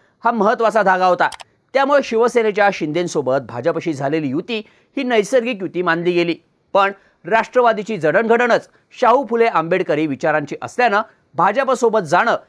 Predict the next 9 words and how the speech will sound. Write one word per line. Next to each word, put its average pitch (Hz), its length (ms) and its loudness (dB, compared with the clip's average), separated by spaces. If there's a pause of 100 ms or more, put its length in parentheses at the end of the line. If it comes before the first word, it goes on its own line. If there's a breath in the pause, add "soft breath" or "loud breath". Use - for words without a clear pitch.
(220 soft breath)
हे 262 100 6
राष्ट्रवादीच्या 202 760 0
मतदारांनाही 156 720 -2
रुचलं 170 320 0
नव्हतं. 160 280 2 (360)
त्यामुळं 180 360 2 (360 soft breath)
राष्ट्रवादीचा 208 760 0
कोअर 208 340 2
मतदार 190 380 0